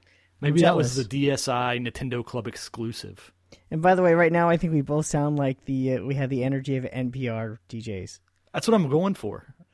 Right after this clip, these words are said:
Speaker 2: Is that, is that what we're doing? Oh,
Speaker 1: Yeah, that's
Speaker 2: okay.
Speaker 1: what I go for all the time.
Speaker 2: I love the taste of your sweaty balls.
Speaker 1: So do I.
Speaker 2: <laughs> Um,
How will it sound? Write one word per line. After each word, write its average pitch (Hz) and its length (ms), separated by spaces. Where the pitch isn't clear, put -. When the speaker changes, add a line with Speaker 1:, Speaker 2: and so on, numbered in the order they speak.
Speaker 2:
Is 165 120
that, 175 240
is 170 100
that 160 160
what 165 120
we're 156 100
doing? 165 500
Oh, 139 140
Speaker 1:
Yeah, 214 80
that's 175 140
Speaker 2:
okay. 214 80
Speaker 1:
what 190 40
I 160 40
go 151 100
for 135 180
all 123 80
the 143 80
time. - 300
Speaker 2:
I 135 100
love 151 400
the 143 120
taste 135 380
of 127 340
your 131 220
sweaty 120 400
balls. 110 680
Speaker 1:
So - 180
do 196 140
I. 127 340
Speaker 2:
<laughs> 175 80
Um, 185 640